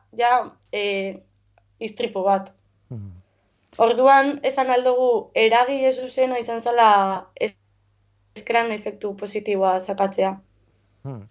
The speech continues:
Speaker 2: E, hortan ere, bueno,
Speaker 1: Os-
Speaker 2: ba, eztabaida egon da, ez? E, az-, zeini laporatu behar zaion, e, benetan, e, istripuaren errua, ez? E, batetik daude langileak, zuk esaten zenuen bezala, ba, esperientzik gabeko langileak zeudelako momentu horretan,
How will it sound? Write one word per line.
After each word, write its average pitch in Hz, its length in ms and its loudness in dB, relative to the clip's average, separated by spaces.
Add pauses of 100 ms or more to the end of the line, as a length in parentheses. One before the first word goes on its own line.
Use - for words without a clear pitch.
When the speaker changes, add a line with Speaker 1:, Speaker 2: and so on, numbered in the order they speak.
(540)
Speaker 2:
E, 127 260 -14
hortan 175 520 0
ere, 185 520 -2
bueno, 143 260 -2
Speaker 1:
Os- 143 80 -4
Speaker 2:
ba, 127 120 2
eztabaida 165 520 0
egon 117 260 -2
da, 113 200 0
ez? 151 140 -2
E, 120 500 -2
az-, - 260 -12 (560)
zeini 185 400 0
laporatu 143 440 0
behar 143 220 0
zaion, 147 600 0
e, 110 680 -4
benetan, 113 520 -6
e, 95 480 -12 (220)
istripuaren 160 560 -2
errua, 123 460 -2
ez? 151 160 -4
E, 123 200 -2
batetik 139 420 -6
daude 147 260 -2
langileak, 147 520 -4
zuk 135 160 -10
esaten 127 280 -6
zenuen 135 320 -6
bezala, 131 320 -4
ba, 120 140 -4 (560)
esperientzik 156 520 0
gabeko 139 340 0 (480)
langileak 143 600 -4
zeudelako 139 520 0
momentu 143 360 -2
horretan, 156 380 -4